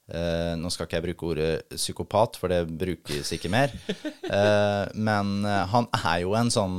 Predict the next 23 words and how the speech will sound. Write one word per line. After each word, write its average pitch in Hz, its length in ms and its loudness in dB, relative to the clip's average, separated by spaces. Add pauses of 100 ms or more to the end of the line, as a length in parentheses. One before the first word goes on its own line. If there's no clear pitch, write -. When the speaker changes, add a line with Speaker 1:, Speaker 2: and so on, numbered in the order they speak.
Speaker 1:
eh, 92 340 -2 (1160)
jeg, 123 200 2
jeg 123 140 2
tror 95 240 -2
han 120 180 2
er 82 260 0
på - 120 -6
en 107 60 0
måte 107 220 -2
s-, - 160 -4
han 101 260 -2
er 90 340 0 (220)
en 98 220 -4 (260)
gnuer 104 720 0 (160)
helt 95 340 2
enormt. 98 840 -2 (640)
Han 95 180 2
ka-, 95 220 2
jeg 101 160 2
tror 98 140 2
han 87 100 -4
kan 92 160 0
liksom 95 300 0